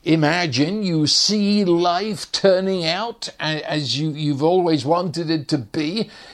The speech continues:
a-, and, and therefore there's a joy, and that joy can actually have an, an effect upon your mortal body. It, it can bring the sense of a dancing heart.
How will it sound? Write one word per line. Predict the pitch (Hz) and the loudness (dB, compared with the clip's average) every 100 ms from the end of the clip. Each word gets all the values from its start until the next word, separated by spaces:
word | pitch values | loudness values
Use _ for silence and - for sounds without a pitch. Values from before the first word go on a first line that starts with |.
| - | -4
a-, | 151 175 - | 0 0 0
and, | 165 160 156 | 0 0 -2
and | 156 151 | 0 2
therefore | 156 202 - 156 185 | 2 0 0 2 4
there's | 185 170 147 | 4 2 2
a | 160 | 0
joy, | 131 135 156 160 196 240 233 - - | 2 2 2 2 2 0 -2 -8 0
and | 147 175 | 4 6
that | 190 185 | 6 4
joy | 135 160 170 180 226 254 175 | 2 6 6 6 2 2 0
can | - 175 165 - | 0 0 0 -4
actually | 170 185 139 - 208 240 220 - _ _ _ _ - | -4 -4 -2 0 2 2 0 -4 _ _ _ _ -14
have | - 175 160 | -4 -2 0
an, | 160 165 - | -2 -2 -4
an | 160 | -2
effect | 156 156 - 202 240 240 - | 0 -2 0 -2 0 -4 0
upon | 185 151 - 180 185 196 | 0 0 -4 -4 -2 0
your | 165 139 | 2 2
mortal | 143 151 165 214 175 143 | 2 0 2 0 0 0
body. | 117 170 147 160 165 226 254 - - - - - | 0 2 0 0 -2 0 -2 -4 -12 -14 -16 -8
It, | - 170 | -2 0
it | 160 160 | 0 -2
can | - 170 170 143 | 0 0 0 -4
bring | 120 165 175 233 208 | -2 0 0 0 0
the | 160 | 0
sense | - - 170 233 202 - | 0 2 2 2 0 0
of | 165 | 2
a | 147 | 0
dancing | 107 156 175 226 190 - 196 175 | 0 -2 0 2 2 2 0 0
heart. | 131 104 135 214 247 | -4 -2 -2 -2 -2